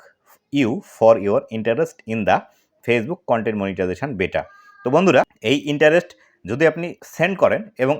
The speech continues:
আপনার যদি Facebook-এর মধ্যে ads on reels অথবা in stream ad monetization on থাকে এবং আপনার YouTube-এও যদি ভালো সংখ্যক ফলোয়ার থেকে থাকে তাহলে সেই ক্ষেত্রে দ্রুত কিন্তু আপনি আপনার Facebook-এর মধ্যে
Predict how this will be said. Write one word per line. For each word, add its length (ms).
আপনার 240
যদি 200
Facebook-এর 480
মধ্যে 200
ads 200
on 80
reels 200
অথবা 220
in 80
stream 220
ad 80
monetization 520
on 100
থাকে 320
এবং 140
আপনার 240
YouTube-এও 520
যদি 220
ভালো 220
সংখ্যক 340
ফলোয়ার 360
থেকে 160
থাকে 240
তাহলে 240
সেই 100
ক্ষেত্রে 300
দ্রুত 320
কিন্তু 300
আপনি 220
আপনার 320
Facebook-এর 400
মধ্যে 260